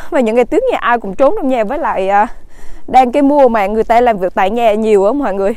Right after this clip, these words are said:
nên là ít người đi ra ngoài đường lắm. Thỉnh thoảng thì có những người thích đi dạo bơn bơn ngoài đường như mình đây.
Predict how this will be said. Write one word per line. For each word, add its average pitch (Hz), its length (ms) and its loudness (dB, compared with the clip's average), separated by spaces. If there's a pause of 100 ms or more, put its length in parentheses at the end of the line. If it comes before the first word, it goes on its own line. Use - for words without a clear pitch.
nên 254 200 0
là - 60 -2
ít - 140 -2
người 320 120 -6
đi 220 140 -2
ra 226 100 -4
ngoài 233 180 -2
đường 196 260 -2
lắm. 208 180 -4 (420)
Thỉnh 208 160 -2
thoảng 240 280 0
thì 233 240 -2
có 247 140 0
những 247 220 -2
người 240 180 0
thích - 180 -6
đi 254 140 -2
dạo 190 320 0
bơn 240 260 0
bơn 247 200 2
ngoài 254 120 0
đường 226 200 4
như 233 80 -2
mình 233 220 -4
đây. 220 200 0